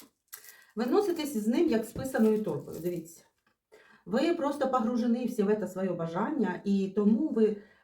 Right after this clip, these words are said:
трошечки не думаєте про план, як його виконати.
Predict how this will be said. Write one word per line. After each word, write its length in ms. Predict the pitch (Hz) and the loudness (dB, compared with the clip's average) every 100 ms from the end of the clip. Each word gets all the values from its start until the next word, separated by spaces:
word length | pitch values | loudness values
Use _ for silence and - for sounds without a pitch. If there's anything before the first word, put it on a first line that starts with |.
| _ _ - 202 | _ _ -10 -2
трошечки 500 | 349 349 320 - 277 | 0 0 -4 -4 0
не 120 | 262 | 0
думаєте 560 | 214 277 254 247 - | 0 0 -2 -2 -2
про 220 | 220 220 214 | 0 2 2
план, 320 | 247 277 214 | 2 2 2
як 240 | 220 233 226 | 2 2 2
його 180 | 214 | 2
виконати. 720 | 196 220 214 175 151 - - | 2 2 0 -4 -6 -10 -14